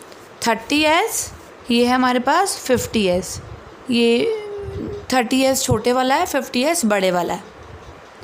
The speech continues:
right। It would be rather to write, आपको सीधा यहाँ पे ऐसे ट-, उल्टा दिख रहा होगा, thirty S and fifty S, right। तो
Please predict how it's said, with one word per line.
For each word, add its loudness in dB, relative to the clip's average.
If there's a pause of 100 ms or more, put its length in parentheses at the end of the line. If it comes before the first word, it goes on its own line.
(360)
right। 2 (840)
It 0
would 4
be 2
rather 4 (100)
to 2 (320)
write, 0 (300)
आपको 0
सीधा 2 (160)
यहाँ 4
पे 0
ऐसे 2
ट-, 2
उल्टा 4
दिख 0
रहा 4
होगा, 2
thirty 2
S 2
and 4
fifty 0
S, -2 (1000)
right। 2 (800)
तो 4